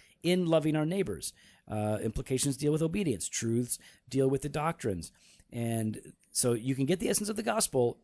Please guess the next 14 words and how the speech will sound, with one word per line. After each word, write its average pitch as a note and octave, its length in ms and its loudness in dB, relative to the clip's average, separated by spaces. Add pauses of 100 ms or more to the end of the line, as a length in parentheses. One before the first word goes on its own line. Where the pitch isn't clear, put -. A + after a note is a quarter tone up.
and C3+ 160 2
make D3+ 200 0
mistakes G3 420 0
along C3+ 300 4
the A#2 80 2
way A#2+ 480 0 (320)
and C3+ 120 0
get C3 140 0
off A#2+ 180 -2
track. D3 320 -2
What B2 120 -2
we A#2+ 100 2
need, E3 360 4
though, E2+ 360 -6